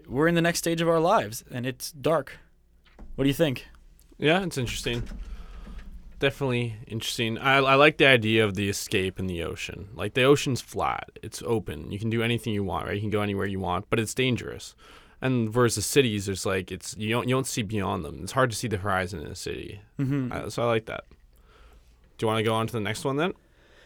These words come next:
Speaker 1: Yeah. So, shot by a security camera, you can't watch your own image and also look yourself in the eye. Black Mirror, Black Mirror, Black Mirror.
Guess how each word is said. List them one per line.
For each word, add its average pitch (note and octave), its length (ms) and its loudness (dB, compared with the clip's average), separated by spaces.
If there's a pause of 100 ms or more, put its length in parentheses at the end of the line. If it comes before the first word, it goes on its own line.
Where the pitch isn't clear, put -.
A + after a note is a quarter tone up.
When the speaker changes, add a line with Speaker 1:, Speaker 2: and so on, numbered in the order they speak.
(160)
Speaker 1:
Yeah. D#3 300 6 (460)
So, D3 440 4 (360)
shot F3 440 4
by E3+ 180 6
a E3+ 60 4
security D#3 480 -2
camera, B2+ 580 -2 (100)
you C#3 160 -2
can't D#3+ 380 -2
watch C3+ 400 0
your C3+ 160 4
own C3 180 0
image A2+ 540 -6
and B2+ 160 -2
also A#2 340 2
look A#2+ 220 -2
yourself A2+ 420 -2
in A2 80 -4
the A2 140 -4
eye. A2+ 380 -10 (400)
Black B2+ 320 0
Mirror, A#2 460 -2 (200)
Black A2+ 300 -4
Mirror, G#2 380 -8 (380)
Black A2+ 300 -6
Mirror. G#2 320 -10